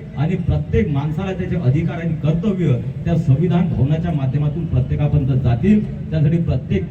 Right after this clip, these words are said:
तालुक्यामध्ये आपण संविधान भवन बांधण्याचं शासनाने ठरवलेलं आहे. आज बाबासाहेबांचं कार्य महान असल्यामुळे पंच, त्यांचे जे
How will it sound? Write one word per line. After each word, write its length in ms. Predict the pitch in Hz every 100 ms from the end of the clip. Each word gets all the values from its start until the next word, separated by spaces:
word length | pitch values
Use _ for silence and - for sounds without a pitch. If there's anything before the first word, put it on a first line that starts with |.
| -
तालुक्यामध्ये 560 | 170 226 - 190 180
आपण 200 | 170 170 151
संविधान 460 | 139 139 156 151
भवन 280 | 131 - 180
बांधण्याचं 400 | 156 147 143 131 131
शासनाने 360 | 127 135 131
ठरवलेलं 440 | 135 - 135 147 143
आहे. 100 | - - - -
आज 200 | 110 151
बाबासाहेबांचं 680 | 127 135 147 147 156 156 - - -
कार्य 280 | 123 180 170
महान 260 | 143 151 139
असल्यामुळे 420 | 147 147 156 190 - - - -
पंच, 280 | - 175 - 196 170 - - -
त्यांचे 260 | 151 156
जे 240 | 160 170